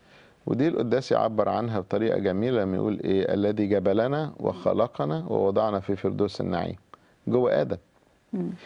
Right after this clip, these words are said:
Speaker 1: "وعندما خالفنا وصيتك في آدم، سقطنا في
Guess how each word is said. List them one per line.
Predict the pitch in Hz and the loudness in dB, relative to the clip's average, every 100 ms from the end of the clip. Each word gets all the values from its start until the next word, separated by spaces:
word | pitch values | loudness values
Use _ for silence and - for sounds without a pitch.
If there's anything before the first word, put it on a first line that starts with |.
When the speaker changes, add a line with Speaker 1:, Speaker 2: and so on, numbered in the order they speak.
| - - | -20 0
Speaker 1:
"وعندما | 110 113 135 147 | 2 4 4 4
خالفنا | 123 - 123 117 110 120 - 123 110 110 | 0 2 6 6 6 2 0 -2 0 0
وصيتك | 101 98 - 107 101 98 98 - | 0 -2 0 2 2 2 -4 -4
في | 107 117 | 0 2
آدم، | 139 101 87 _ _ _ _ _ _ - - _ | 2 0 -6 _ _ _ _ _ _ -20 -20 _
سقطنا | - 113 - 143 143 120 113 113 107 | -2 0 2 0 2 0 2 2 -2
في | 117 - | -2 0